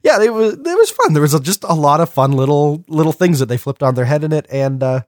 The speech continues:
walked away very happy. Actually, walked away very happy with this whole first half of the show, I gotta say. Now,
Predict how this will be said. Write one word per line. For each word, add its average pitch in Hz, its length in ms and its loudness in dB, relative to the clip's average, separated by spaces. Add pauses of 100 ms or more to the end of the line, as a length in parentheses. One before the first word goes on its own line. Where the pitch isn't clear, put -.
(520)
walked 147 220 0
away 147 120 2
very 139 200 2
happy. 120 400 -4 (640)
Actually, 170 260 -2
walked 160 240 0
away 185 140 2
very 165 160 0
happy 151 240 -2
with 143 120 -2
this 139 140 -2
whole 139 160 0
first 131 240 -6
half 123 220 -2
of 110 40 -14
the 110 60 -8
show, 104 240 -8 (100)
I 107 100 -14
gotta 101 180 -10
say. 95 240 -10 (720)
Now, 160 320 0